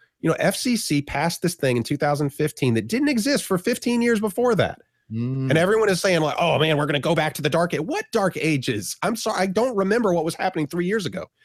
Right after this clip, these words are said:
Speaker 1: It's after that was passed. I can think of some bad things have happened after it passed. How about
Speaker 2: Mm.
Speaker 1: Adpocalypse on YouTube? I can think about that. I can think about the
Speaker 2: Yeah.
Speaker 1: fact that it's John Oliver and Keith Olbermann and Seth Meyers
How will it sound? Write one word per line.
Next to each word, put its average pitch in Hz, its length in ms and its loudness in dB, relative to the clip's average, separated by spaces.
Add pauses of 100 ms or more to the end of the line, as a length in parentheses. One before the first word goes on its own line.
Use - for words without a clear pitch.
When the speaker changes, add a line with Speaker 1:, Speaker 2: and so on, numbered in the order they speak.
(140)
Speaker 1:
It's 175 180 0
after 233 360 0
that 156 180 4
was 139 120 0
passed. 233 520 0 (180)
I 175 80 2
can 427 140 0
think 240 120 2
of 180 80 -2
some 151 100 -6
bad 156 220 2
things 170 140 0
have 143 100 -4
happened 147 320 -2
after 139 300 -2
it 143 80 0
passed. 233 480 -2 (220)
How 180 80 0
about 180 160 2
Speaker 2:
Mm. 180 240 0
Speaker 1:
Adpocalypse 127 520 0
on 139 100 2
YouTube? 165 380 0
I 117 60 0
can 208 140 -4
think 175 180 -2
about 147 220 0
that. 262 420 0 (260)
I - 60 0
can 147 80 2
think 190 140 2
about 170 180 2
the 160 80 -4
Speaker 2:
Yeah. 175 140 0
Speaker 1:
fact 170 140 -2
that 156 100 -2
it's 107 120 -14
John 156 380 0
Oliver 151 580 2 (160)
and 113 140 -2
Keith 180 340 0
Olbermann 156 540 2 (260)
and 120 320 0 (120)
Seth 175 360 -2
Meyers 151 640 2